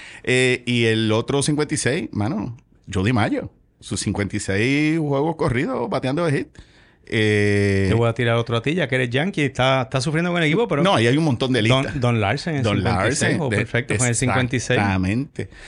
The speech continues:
Speaker 1: Pero
Speaker 2: Así
Speaker 1: quería hablar
Speaker 2: que
Speaker 1: de, de DiMaggio, de las pocas cosas que tengo que decir y de lo mucho a la vez, es Hines tenía un contrato de diez mil pesos. Si llega a haber llegado al, al juego cincuenta y siete, Heinz, cincuenta y siete variedades. Manolo,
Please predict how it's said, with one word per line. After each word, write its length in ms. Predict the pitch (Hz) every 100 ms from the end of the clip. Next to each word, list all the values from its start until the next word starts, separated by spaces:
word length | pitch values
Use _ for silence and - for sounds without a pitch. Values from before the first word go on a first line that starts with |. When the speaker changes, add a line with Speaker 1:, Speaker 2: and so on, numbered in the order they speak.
| - -
Speaker 1:
Pero 160 | 110 117
Speaker 2:
Así 40 |
Speaker 1:
quería 180 | 123 139
hablar 240 | 180 190
Speaker 2:
que 60 | 196
Speaker 1:
de, 260 | 185 170 -
de 140 | 151
DiMaggio, 480 | 143 139 175 175 131 -
de 120 | 117
las 160 | 117 -
pocas 400 | 160 160 180 -
cosas 400 | 175 165 151 -
que 100 | 135
tengo 320 | 147 156 160
que 80 | 139
decir 420 | 117 143 147 - _ _ _
y 100 | -
de 140 | 117 113
lo 140 | 110
mucho 340 | 117 160 127 123
a 40 |
la 120 | 113
vez, 200 | 135 107
es 300 | 113 120 - - _ _ _ -
Hines 520 | 147 185 202 - - _ _ _ _ _ _ _
tenía 480 | 110 107 135 151 165
un 100 | 139
contrato 440 | 139 156 143 156 165
de 100 | 127
diez 200 | 113 110
mil 240 | 104 143
pesos. 360 | - 139 - 135
Si 120 | 107
llega 200 | 98 110
a 40 | 139
haber 120 | 135
llegado 380 | 135 120 110 104
al, 180 | 98 -
al 100 | 98
juego 260 | 98 120
cincuenta 360 | 131 160 143 131
y 20 |
siete, 340 | - 147 156 117
Heinz, 260 | 127 143 135
cincuenta 400 | - 101 104 95
y 40 |
siete 500 | 101 110 117 143 143
variedades. 540 | 131 135 135 151 147 113
Manolo, 460 | 101 113 123 110